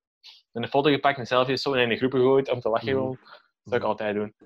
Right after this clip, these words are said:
Speaker 2: Een niet specifiek, eh, vraag over gabbers of zo. Nou, iemand die, die blijkbaar wil weten hoe wij in de puberteit waren. Waren wij typische tieners of anders?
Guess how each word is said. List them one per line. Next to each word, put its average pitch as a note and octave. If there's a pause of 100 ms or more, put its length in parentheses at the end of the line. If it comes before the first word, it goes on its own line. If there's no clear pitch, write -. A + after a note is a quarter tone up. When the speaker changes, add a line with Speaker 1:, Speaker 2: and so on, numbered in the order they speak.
(200)
Speaker 2:
Een B2
niet B2+
specifiek, -
eh, A2+
vraag A2+
over G#2
gabbers A2+
of A2
zo. G#2+
Nou, -
iemand A#2
die, G#2+
die G2
blijkbaar A2+
wil G2+
weten A2+
hoe G#2+
wij A2
in A2
de G#2
puberteit A#2
waren. G#2
Waren G#2
wij G#2
typische -
tieners D#3+
of -
anders? -